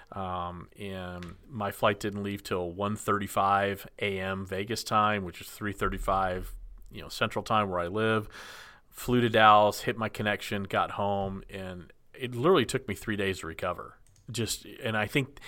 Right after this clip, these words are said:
and I think it would only been one day had I just slept in Vegas, gotten up Friday morning and flown home.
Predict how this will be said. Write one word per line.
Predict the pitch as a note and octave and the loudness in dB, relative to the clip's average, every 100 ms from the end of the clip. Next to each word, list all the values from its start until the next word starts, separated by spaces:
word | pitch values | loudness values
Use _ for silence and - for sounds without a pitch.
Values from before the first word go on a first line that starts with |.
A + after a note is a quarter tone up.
| - - | -6 2
and | B2+ | 4
I | |
think | D3+ D3 | 2 -2
it | A2 | 0
would | A#2+ | 2
only | B2 A2 | 2 2
been | G#2 G2 | 0 2
one | G2+ A2+ | 0 4
day | B2 B2 | 6 6
had | A#2+ G#2+ | 6 2
I | G#2 | 2
just | G2+ - - - | -2 -6 -12 -6
slept | - A2 A2 - - - | -4 4 2 2 -10 -6
in | A#2 | -4
Vegas, | G#2+ G#2+ G#2 G#2+ - - - A#2+ G#2+ | 0 0 0 -2 -2 -6 -10 -14 2
gotten | A2+ A#2 | 4 4
up | G#2+ | 2
Friday | A#2 G#2+ G#2 | 6 6 6
morning | G#2+ G#2+ G2+ | 0 -2 -2
and | F#2 - | -6 -8
flown | - G#2+ G#2 | -2 0 0
home. | G#2 G#2 A2+ C3+ | 0 0 0 -2